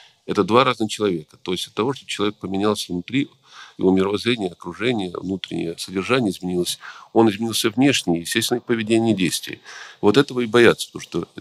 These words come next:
когда у людей появляется смысл жизни, когда у людей появляется понимание, кто они, зачем, для чего,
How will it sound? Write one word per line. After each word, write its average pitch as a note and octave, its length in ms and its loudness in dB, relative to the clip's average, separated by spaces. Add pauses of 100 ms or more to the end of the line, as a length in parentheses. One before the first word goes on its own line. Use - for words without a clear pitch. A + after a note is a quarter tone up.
(140)
когда G#2 200 4
у G2+ 60 4
людей G2+ 200 -6
появляется F#2+ 400 0
смысл F2+ 540 -4 (480)
жизни, B2+ 340 -4
когда F#2 260 -2
у F#2 100 -4
людей F#2 140 -4
появляется F2+ 720 0 (340)
понимание, G#2 680 0 (420)
кто A2 300 6
они, F2+ 360 -2
зачем, G2 540 0
для G2 160 -10
чего, E2 480 -2